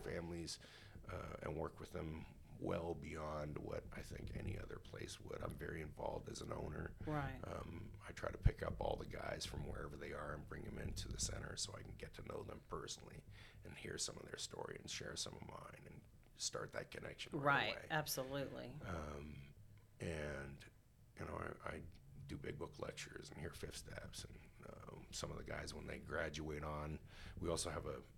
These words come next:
Speaker 1: a sober living component so they can just transition right out of the, the program into sober living. Um, you know, some of the guys asked me to sponsor them and work with them.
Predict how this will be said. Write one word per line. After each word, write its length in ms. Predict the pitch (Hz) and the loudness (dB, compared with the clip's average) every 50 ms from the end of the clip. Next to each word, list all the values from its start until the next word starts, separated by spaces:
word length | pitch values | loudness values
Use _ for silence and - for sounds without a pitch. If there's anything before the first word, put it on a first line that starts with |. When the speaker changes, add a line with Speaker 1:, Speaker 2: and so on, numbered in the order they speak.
| - - | -8 -8
Speaker 1:
a 80 | - - - - - - | -6 -6 -6 -8 -6 -2
sober 320 | - - - 78 71 71 | 0 0 2 2 0 0
living 280 | 76 76 78 76 78 76 | 0 0 0 0 0 -2
component 560 | 73 - - - - 76 73 71 73 71 71 - - - - - | -2 -4 -4 -2 0 0 0 0 0 -2 -4 -6 -10 -14 -6 -4
so 160 | - - - | -2 -2 -2
they 100 | - - | -4 -6
can 160 | - - - | -6 -6 -6
just 160 | - - - | -4 -4 -4
transition 540 | - - - - - - - - - - - - | -4 -4 -4 -4 -4 -4 -4 -4 -4 -4 -4 -4
right 200 | - 98 95 - | -2 -2 -2 -2
out 160 | - - - - | -2 -2 -2 -4
of 180 | - - - - - - - - - - - - - | -4 -6 -8 -12 -14 -14 -12 -14 -14 -14 -14 -12 -10
the, 80 | - - - - - - | -10 -8 -8 -8 -6 -8
the 80 | - | -8
program 500 | - - - - - - - - - - - - | 0 2 4 4 4 2 -2 -4 -4 -4 -2 -4
into 460 | - - - - - - - - - - - - | -4 -4 -4 -4 -4 -2 -2 -2 -4 -6 -8 -8
sober 300 | - - - - - - - - | -4 -4 -4 -4 -4 -6 -4 -2
living. 340 | - - - - - - - - - - - - - - - - - - - - - | -4 -4 -4 -6 -8 -8 -10 -10 -12 -12 -12 -12 -12 -14 -14 -14 -14 -16 -16 -10 -6
Um, 480 | 82 82 82 80 78 78 78 78 - 78 - - - - - - - - - - - - - - - - - - - - - - - - - - - - - - - - - - - - - - - - - - - - - - - - - - - - - - - - - - - - - - - - - - - - - - - - - - - - - - - | -4 -2 -2 -2 -4 -6 -8 -10 -12 -12 -14 -16 -18 -20 -20 -20 -20 -20 -20 -20 -20 -20 -20 -20 -20 -20 -20 -20 -20 -20 -20 -20 -20 -20 -20 -20 -20 -20 -20 -20 -20 -20 -20 -20 -20 -20 -20 -20 -20 -20 -20 -20 -20 -20 -20 -20 -20 -20 -20 -20 -20 -20 -20 -20 -20 -20 -20 -20 -20 -20 -20 -20 -20 -20 -20 -20 -20 -20 -20 -20 -18 -20 -20 -20 -20 -20 -20 -16 -8
you 60 | - | -6
know, 60 | - - | -4 -4
some 200 | - - - - | -4 -4 -4 -4
of 60 | - | -2
the 60 | - - | 0 0
guys 140 | - - - | 0 0 -2
asked 140 | - - - | -4 -4 -4
me 60 | - | -4
to 60 | - - | -4 -6
sponsor 420 | - - - - - - - - | -6 -6 -4 -4 -4 -4 -4 -4
them 100 | - - - | -4 -4 -4
and 100 | - - | -2 -2
work 180 | - - - | -2 -2 0
with 120 | - - - | -2 -2 -2
them. 120 | - - | -6 -8